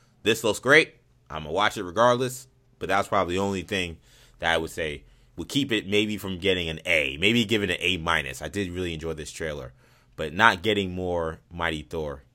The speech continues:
a little bit concerning. I don't, I don't even necessarily need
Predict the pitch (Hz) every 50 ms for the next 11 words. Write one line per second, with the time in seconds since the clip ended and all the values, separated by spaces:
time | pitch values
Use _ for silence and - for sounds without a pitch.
0 | _ _ _ _ - 82 98 120 123 117 101 101 98 92 - 87 80 - 85 73
1 | 65 64 65 - - - - - 180 233 285 - 269 240 190 - 175 208 269 240
2 | - - - - 196 196 170 160 170 165 165 - 160 151 151 151 139 131 113 104
3 | 113 143 160 165 156 143 131 123 127 -